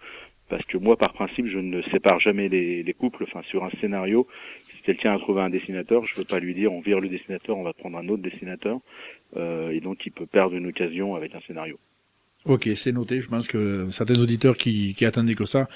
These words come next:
Speaker 2: vont t'en, te faire exploser la boîte mail. Euh, donc,
Speaker 1: Aïe.
Speaker 2: un petit portrait chinois, avant de conclure,
Speaker 1: Allez.
Speaker 2: comme j'ai dit, malheureusement, ça passe vite. Donc, il faut répondre au tac au tac. Je te pose des, des petites questions, euh, basiques et voilà, tout ce qui te passe par la tête.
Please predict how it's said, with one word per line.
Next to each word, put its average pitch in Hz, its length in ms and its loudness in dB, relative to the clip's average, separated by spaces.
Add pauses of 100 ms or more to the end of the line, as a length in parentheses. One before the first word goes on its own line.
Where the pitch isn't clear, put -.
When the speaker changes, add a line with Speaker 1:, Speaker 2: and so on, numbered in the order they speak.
(340)
Speaker 2:
vont 123 180 4
t'en, 113 400 6
te 117 140 0
faire 123 200 0
exploser 165 380 8
la 156 80 8
boîte 135 240 8
mail. 120 320 4 (560)
Euh, 139 340 10
donc, 196 240 10
Speaker 1:
Aïe. 220 40 12
Speaker 2:
un - 20 10
petit 196 800 10
portrait 170 300 8
chinois, 180 680 6 (240)
avant 123 220 2
de 123 80 2
conclure, 127 360 4
Speaker 1:
Allez. 110 80 -2
Speaker 2:
comme 117 100 2
j'ai 107 100 4
dit, 117 140 4
malheureusement, 113 420 6
ça 120 160 0
passe 107 180 6
vite. 151 180 6
Donc, 127 120 6
il 120 80 2
faut 165 120 10
répondre 170 280 12
au 151 40 8
tac 139 200 6
au 117 40 4
tac. 156 260 4
Je - 60 -14
te 127 80 -4
pose 131 220 8
des, 104 540 6
des 101 80 2
petites 131 200 -4
questions, 117 460 6
euh, 95 260 2 (840)
basiques 107 460 2
et 113 500 8
voilà, 92 200 4
tout - 280 -14
ce - 100 -6
qui 165 120 2
te 156 80 0
passe 160 160 8
par 139 80 6
la 117 80 4
tête. - 320 -6